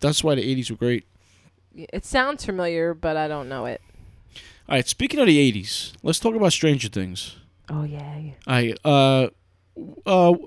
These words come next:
Speaker 1: this is a show on Netflix. Everyone knows it. I don't have to talk about it. Takes place in eighty-four or eighty-three, something like that.
Speaker 2: Something like that.
Speaker 1: All right, so give me your thoughts first, then I'll chime in. 'Cause I, there was a couple things that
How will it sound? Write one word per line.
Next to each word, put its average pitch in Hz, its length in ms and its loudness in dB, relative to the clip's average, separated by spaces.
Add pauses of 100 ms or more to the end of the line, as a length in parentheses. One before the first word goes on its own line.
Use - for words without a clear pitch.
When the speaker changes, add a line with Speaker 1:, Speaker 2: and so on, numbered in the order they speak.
Speaker 1:
this 180 240 2
is 175 60 0
a 170 40 2
show 175 240 2
on 165 80 2
Netflix. 160 380 0
Everyone 165 340 8
knows 139 240 4
it. 120 40 2
I - 20 0
don't 131 80 -2
have 151 80 -4
to 131 80 -6
talk 131 280 0
about 90 280 -6
it. 107 80 -10 (400)
Takes 170 200 4
place 160 220 0
in 151 80 -2
eighty-four 160 720 2
or 143 160 2
eighty-three, 156 680 2 (480)
something 175 220 -2
like 170 140 0
that. 175 240 0 (120)
Speaker 2:
Something 175 340 -14
like 156 220 -20
that. 170 260 -12 (1120)
Speaker 1:
All 127 80 0
right, 113 140 -2
so 120 500 0 (420)
give 165 140 2
me 180 100 0
your 165 140 6
thoughts 131 340 -2
first, - 560 -4
then 107 140 -6
I'll 101 40 -6
chime 98 360 -6
in. 90 100 -8 (220)
'Cause 135 120 2
I, 156 220 4
there 170 160 6
was 165 240 4 (320)
a - 40 -16
couple - 240 2
things 165 420 0
that 131 240 0